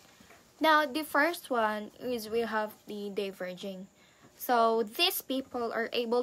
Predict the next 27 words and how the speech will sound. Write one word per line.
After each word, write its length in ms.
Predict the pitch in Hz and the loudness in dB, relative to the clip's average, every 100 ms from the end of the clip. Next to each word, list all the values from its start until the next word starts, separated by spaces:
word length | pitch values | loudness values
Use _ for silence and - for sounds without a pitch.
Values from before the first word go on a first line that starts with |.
| 247 | 0
to 80 | 233 | -2
look 340 | 220 202 196 | 0 -4 -6
at 100 | 214 - | -10 -12
things 440 | - 208 196 196 - | -8 -6 -4 -8 -6
from 220 | 190 196 | -6 -4
different 440 | 220 233 233 226 | -6 -4 -4 -4
perspectives. 880 | 220 - - 190 - - 220 190 - - - - 220 | -8 -8 -10 -10 -6 0 0 -2 -14 -18 -20 -18 0
They 200 | 233 220 | 2 2
are 100 | 208 | 0
sensitive. 720 | - 220 247 - 214 190 - - - - 269 | -6 -6 -6 -4 -6 -6 -14 -20 -20 -14 -2
They 160 | 320 | 0
prefer 380 | 320 311 302 320 320 | 0 -2 -2 -4 -2
to 80 | 294 | 0
watch 460 | 277 240 226 226 247 | 4 6 6 4 0
rather 320 | 226 226 214 | 0 0 -2
than 240 | 208 196 | -4 -6
do, 240 | 202 196 - _ _ | -8 -10 -12 _ _
tending 560 | 254 247 262 247 254 254 | -2 -2 -2 0 0 -2
to 120 | - | -6
gather 400 | 208 220 208 220 | 0 0 2 0
information 720 | 240 285 359 330 247 247 254 240 | -2 -2 -4 -2 -4 -4 -2 -2
and 240 | 233 220 | -4 -4
use 280 | 262 294 - | -4 -4 -6
imagination 840 | 240 220 214 240 220 220 214 202 - - _ - | -6 -4 -2 -4 -4 -6 -8 -10 -14 -20 _ -4
to 100 | 269 | -2
solve 360 | 233 196 190 - | -2 -4 -6 -12
problems. 580 | 190 - 208 - - | -12 -4 -4 -4 -14